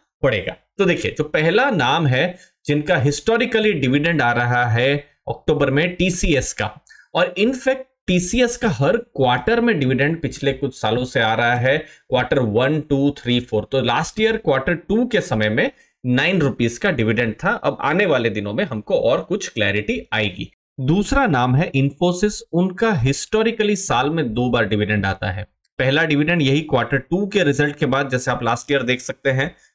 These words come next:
क्वार्टर टू के समय में एटीन रुपीज का डिविडेंड था। टू थाउजेंड ट्वेंटी टू में आप देखिए, सिक्सटीन रुपीज फिफ्टी पैसा का डिविडेंड था। तो क्वार्टर टू में एक डिविडेंड और उसके बाद जब फाइनल रिजल्ट आते हैं अप्रैल के महीने में और फिर एक्स डेट आते आते मई जून भी हो जाता है, तो वो फाइनल डिविडेंड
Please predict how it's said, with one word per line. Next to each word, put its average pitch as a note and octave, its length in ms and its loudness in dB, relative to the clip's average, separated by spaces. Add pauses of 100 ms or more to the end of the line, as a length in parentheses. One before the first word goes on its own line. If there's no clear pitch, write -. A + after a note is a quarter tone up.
(120)
क्वार्टर B2+ 240 0
टू C#3 220 0
के C#3 180 -2
समय B2 200 0
में C3 140 0
एटीन C3+ 340 0
रुपीज C3 280 -2
का C#3 100 0
डिविडेंड B2 380 0
था। C#3 180 -2 (460)
टू E3 120 2
थाउजेंड D3 360 0
ट्वेंटी B2+ 280 0
टू D3 160 0
में D3+ 100 2
आप C3+ 100 0
देखिए, B2+ 320 -2
सिक्सटीन C#3+ 400 -4
रुपीज C#3 300 -2
फिफ्टी B2 240 -4
पैसा G#2 280 0
का A2+ 120 -4
डिविडेंड G2 380 -4
था। G#2 120 -12 (260)
तो A2+ 60 -14
क्वार्टर C#3 440 2 (340)
टू D#3+ 140 2
में F3+ 120 4
एक D#3+ 160 0
डिविडेंड E3+ 400 0
और D3 200 0
उसके D#3 260 -2
बाद D#3+ 240 0
जब D#3 140 0
फाइनल C#3 380 2
रिजल्ट C3 320 0
आते A#2+ 180 0
हैं A#2+ 260 2
अप्रैल A#2 280 -2
के A#2+ 120 -2
महीने G#2+ 280 0
में A2+ 140 0
और A#2 220 0
फिर A#2+ 80 0
एक्स A2 180 -2
डेट A#2+ 160 0
आते A2 200 0
आते A2+ 200 0
मई G#2+ 200 0
जून A2+ 220 -2
भी A#2 80 0
हो G#2+ 140 2
जाता G2 280 -6
है, D#3+ 100 0
तो - 460 -6
वो G#3 200 2
फाइनल B2+ 280 0
डिविडेंड G#2+ 380 -2